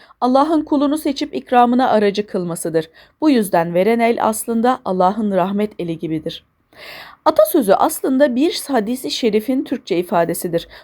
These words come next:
Toplum, ahlak ve Kur'an boyutunda hep cömertliğin yüceliğini gösterir. Tasavvuf boyutunda ise veren elin üstünlüğü, nefsin aşılması, Allah'ın ahlakıyla ahlaklanma ve gönül cömertliğiyle açığa çıkar.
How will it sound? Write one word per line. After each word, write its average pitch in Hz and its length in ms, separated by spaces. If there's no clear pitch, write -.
Toplum, 220 480
ahlak 240 440
ve 240 140
Kur'an 220 360
boyutunda 196 440
hep - 260
cömertliğin 247 600
yüceliğini 190 520
gösterir. 170 520
Tasavvuf 339 520
boyutunda 190 400
ise 175 380
veren 240 260
elin 175 240
üstünlüğü, 214 640
nefsin 285 440
aşılması, 185 680
Allah'ın 240 580
ahlakıyla 220 760
ahlaklanma 202 800
ve 233 180
gönül 240 320
cömertliğiyle 180 640
açığa 165 340
çıkar. - 360